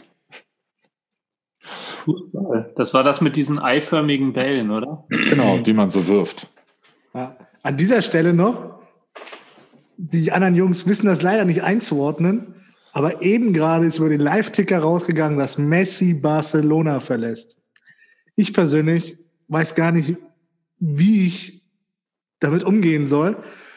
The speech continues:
Speaker 3: Und dann gucke ich in diese drei leeren Gesichter
Speaker 2: Ich
Speaker 3: und
Speaker 2: weiß auch
Speaker 3: fragen,
Speaker 2: nicht.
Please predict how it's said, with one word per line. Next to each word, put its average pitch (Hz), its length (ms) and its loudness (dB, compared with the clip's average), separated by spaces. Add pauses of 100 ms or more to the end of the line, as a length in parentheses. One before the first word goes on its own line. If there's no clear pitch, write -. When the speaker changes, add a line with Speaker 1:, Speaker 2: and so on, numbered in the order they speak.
(180)
Speaker 3:
Und 151 100 0
dann 156 140 2
gucke - 240 0
ich 175 80 0
in 175 80 2
diese 156 160 0
drei 147 220 0
leeren 196 400 2
Gesichter 180 960 -2 (400)
Speaker 2:
Ich - 180 -4
Speaker 3:
und 107 80 2
Speaker 2:
weiß 110 120 2
auch 147 40 2
Speaker 3:
fragen, 156 240 4
Speaker 2:
nicht. 180 180 0